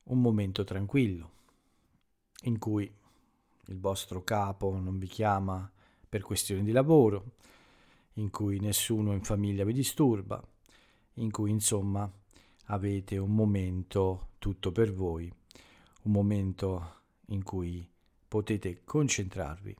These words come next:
solo sulla mia voce e su questo nuovo episodio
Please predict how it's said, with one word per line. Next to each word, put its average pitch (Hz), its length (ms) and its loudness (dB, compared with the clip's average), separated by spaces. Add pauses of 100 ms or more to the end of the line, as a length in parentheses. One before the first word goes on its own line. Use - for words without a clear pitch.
(840)
solo 117 360 2
sulla 107 240 0
mia 147 140 4
voce 113 420 0 (760)
e - 280 -6
su - 180 -8
questo - 280 -4
nuovo 98 340 0
episodio 87 720 -4